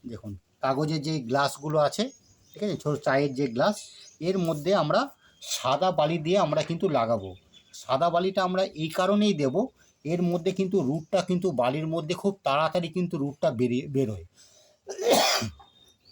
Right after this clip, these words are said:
সেই জন্য, সেই হিসাবে দেখুন, আমরা কিন্তু দেখুন, আমরা গ্লাস নিয়েছি, ছোট ছোট গ্লাসগুলো। এটা হচ্ছে সব থেকে ইজি পদ্ধতি এইখানে এইভাবে কিন্তু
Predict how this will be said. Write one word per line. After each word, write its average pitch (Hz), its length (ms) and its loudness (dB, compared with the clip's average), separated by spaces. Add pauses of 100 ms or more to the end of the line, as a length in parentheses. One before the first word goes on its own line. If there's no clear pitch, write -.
(680)
সেই 151 140 0
জন্য, 160 200 -4
সেই 165 180 -6
হিসাবে 175 380 0
দেখুন, 147 240 -2
আমরা 120 240 0
কিন্তু 151 300 -4 (120)
দেখুন, 120 240 -8
আমরা 113 160 -4
গ্লাস 110 440 -4
নিয়েছি, 101 380 -8
ছোট - 160 -10
ছোট 135 180 -2
গ্লাসগুলো। 92 640 -10 (720)
এটা 143 200 -4
হচ্ছে 180 260 -4
সব - 220 -4 (100)
থেকে 185 160 -2
ইজি 180 500 -2
পদ্ধতি 180 580 0
এইখানে 170 400 -2
এইভাবে 156 400 2
কিন্তু 185 280 -2